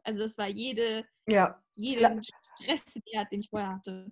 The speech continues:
Speaker 2: Was ich vielleicht noch für die Hörer ergänzen will, ist, ähm, du hattest zwar auch die Models rekrutiert, aber die, die dann auch teilgenommen haben, die hatten ja dann auch die Aufgabe,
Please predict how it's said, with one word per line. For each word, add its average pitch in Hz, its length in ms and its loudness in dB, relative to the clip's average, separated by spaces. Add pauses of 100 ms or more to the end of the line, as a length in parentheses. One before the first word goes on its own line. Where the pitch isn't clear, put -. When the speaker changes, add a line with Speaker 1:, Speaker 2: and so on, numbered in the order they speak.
Speaker 2:
Was 214 200 6
ich 233 100 4
vielleicht 214 340 8
noch 233 120 4
für - 100 -2
die 196 140 4
Hörer 233 280 12
ergänzen 196 560 6
will, 226 160 10
ist, 202 400 4
ähm, 196 440 4
du 190 140 0
hattest 202 340 2
zwar 196 260 10
auch 196 300 8
die 208 120 -2
Models 202 520 8
rekrutiert, 262 640 2
aber 190 200 4
die, 208 180 2
die 220 160 4
dann 196 200 6
auch 190 140 -2
teilgenommen 220 720 6
haben, 208 680 6
die 196 240 0
hatten 208 220 2
ja 190 140 6
dann 180 180 6
auch 180 180 2
die - 160 0
Aufgabe, 190 720 6